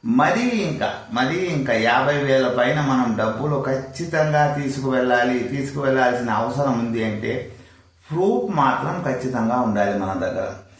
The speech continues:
ఇప్పుడు మనం ఒకవేళ ఒక బ్యాంకులో డబ్బులు విత్‌డ్రా చేసామనుకోండి, వాళ్ళు స్లిప్ ఇస్తారు కదా, ఖచ్చితంగా ఆ స్లిప్ మన దగ్గర పెట్టుకోవాలి.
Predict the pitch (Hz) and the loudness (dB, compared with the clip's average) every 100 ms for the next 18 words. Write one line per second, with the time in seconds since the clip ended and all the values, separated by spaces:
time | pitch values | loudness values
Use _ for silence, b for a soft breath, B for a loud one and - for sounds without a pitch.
0 | b - 196 190 175 170 170 165 170 175 | b -4 0 0 0 -2 -2 -4 0 2
1 | 196 180 160 127 - 156 170 170 180 160 | 2 2 2 0 0 0 -2 -2 0 2
2 | 139 147 147 135 139 135 139 131 117 123 | 2 2 0 0 0 2 2 2 0 0
3 | 113 110 104 110 98 92 98 - - _ | 2 0 0 -2 -2 -2 -4 -8 -14 _
4 | 110 113 113 101 - - 135 135 170 - | 0 0 0 -6 -10 -6 -6 -4 -4 -2
5 | 135 113 107 101 101 110 104 131 127 127 | 0 0 2 0 0 -2 -6 -4 -2 0
6 | 127 107 - 107 120 117 101 95 92 104 | 0 -2 -4 -4 -2 -2 0 0 0 0
7 | 98 87 - 87 - | 0 -4 -4 -2 -2